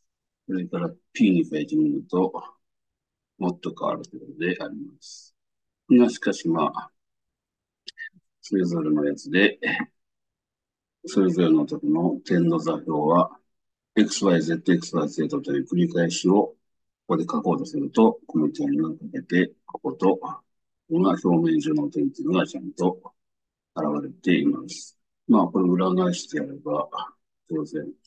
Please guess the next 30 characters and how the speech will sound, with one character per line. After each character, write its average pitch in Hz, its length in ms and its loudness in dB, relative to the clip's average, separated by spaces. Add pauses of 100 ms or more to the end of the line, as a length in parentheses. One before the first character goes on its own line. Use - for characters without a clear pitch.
(360)
裏 87 180 0
側 82 260 0
か - 140 -4
ら - 120 -4
も 185 320 2 (160)
こ 175 80 -4
の - 100 2
緑 76 300 2
の 67 120 -4
点 - 200 -10
は 78 140 -2
見 - 160 0
え - 40 -8
る - 100 -14 (360)
と 160 60 -2
い - 40 2
う - 80 -2
ふ - 20 -16
う - 20 -16
に 285 60 -12
な - 60 -16
り - 60 -20
ま - 0 - (180)
す。 - 300 -18 (2000)
で、 254 80 8
ま 226 160 10
あ、 175 40 0
こ 175 120 -2
れ 170 120 0
が、 160 220 0